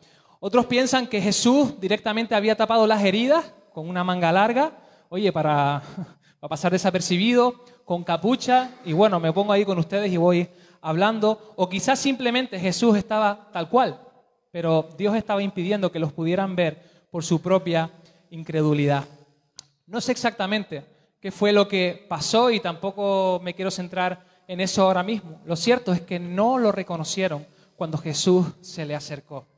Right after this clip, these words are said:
Pero no quiero que lo juzguemos tan rápido, ¿vale? <laughs> Vamos, vamos por partes. Podríamos estar pensando que eran unos cobardes, ¿no? Que huían por miedo a represalias. Podríamos pensar que, que eran unos incrédulos, unos flojos, porque ya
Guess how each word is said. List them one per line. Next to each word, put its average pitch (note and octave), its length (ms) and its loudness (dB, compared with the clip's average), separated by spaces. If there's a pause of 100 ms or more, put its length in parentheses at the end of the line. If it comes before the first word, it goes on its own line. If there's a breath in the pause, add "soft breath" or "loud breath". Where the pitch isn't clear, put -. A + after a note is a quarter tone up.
(640)
Pero G3 180 -6
no A#3 140 2
quiero B3+ 280 4
que B3 80 0
lo A#3 120 4
juzguemos A3 440 4
tan G3+ 160 -4
rápido, D3+ 340 0
¿vale? F#3 220 0 (120)
<laughs> - 140 -20
Vamos, F#3 260 -2
vamos F#3 220 0
por F#3 220 -4
partes. E3+ 400 -6 (400 soft breath)
Podríamos A3+ 400 2
estar A#3 260 0
pensando C4 720 0 (300 loud breath)
que G3 100 -4
eran A3+ 160 0
unos A3+ 220 2
cobardes, A#3+ 600 2 (380)
¿no? G#3+ 220 -4
Que G#3+ 100 0
huían A3+ 320 4
por G3 220 0
miedo A3+ 200 2
a A3+ 60 4
represalias. F3+ 720 -2 (360 soft breath)
Podríamos A#3 460 2
pensar B3 520 0
que, A3 320 0
que G3+ 100 0
eran A#3+ 240 2
unos A#3 180 2
incrédulos, G#3 640 2
unos G#3+ 220 -4
flojos, A3+ 360 -2
porque E3+ 260 -8
ya G3+ 300 2